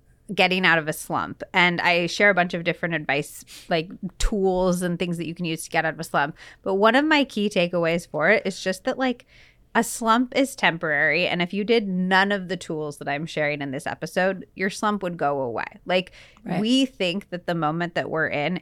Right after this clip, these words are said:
Speaker 1: is forever. And in my periods of really extreme anxiety, I was like, the, the most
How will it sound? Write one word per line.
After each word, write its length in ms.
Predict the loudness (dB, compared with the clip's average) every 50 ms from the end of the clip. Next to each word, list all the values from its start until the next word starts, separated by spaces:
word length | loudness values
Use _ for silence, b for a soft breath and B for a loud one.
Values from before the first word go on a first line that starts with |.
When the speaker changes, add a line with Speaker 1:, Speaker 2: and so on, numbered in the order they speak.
| _ _
Speaker 1:
is 340 | -6 -4 -4 -4 -4 -8 -8
forever. 800 | -4 -2 0 0 2 2 2 2 2 2 4 4 6 4 4 2
And 300 | 2 2 2 2 0 -2
in 160 | -4 -4 -2 0
my 160 | 0 0 0
periods 420 | -2 -4 -4 -2 -2 -4 -4 -6
of 140 | -10 -10 -8
really 260 | -6 -6 -4 -4 -4
extreme 540 | -6 -6 -8 -12 -10 -6 -4 -2 -2 -2 -2
anxiety, 880 | -2 0 0 0 0 2 4 4 6 6 6 4 4 2 0 -2 -2 -4 b b b b b b
I 140 | 0 2 2
was 180 | 2 0 0 2
like, 240 | 2 0 0 -2 -8 _ _ _
the, 160 | -4 -4 -4 0
the 140 | 2 2 2
most 720 | 4 2 2 2 4 6 6 6 4 0 -6 -10 -10 -12